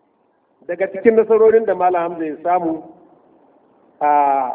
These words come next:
tare da takaitattun shekaru waɗanda yake da su, a halin da ake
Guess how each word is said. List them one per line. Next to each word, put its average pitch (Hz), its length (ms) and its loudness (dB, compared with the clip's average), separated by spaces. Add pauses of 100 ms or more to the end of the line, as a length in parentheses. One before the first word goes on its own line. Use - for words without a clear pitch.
(420)
tare 151 240 -4
da 165 100 -4
takaitattun 175 680 -4
shekaru 160 500 0 (840)
waɗanda 151 420 0
yake 151 280 -2
da 123 160 -8
su, 156 200 -12 (580)
a 147 100 0
halin 208 340 2
da 190 100 2
ake 175 240 -8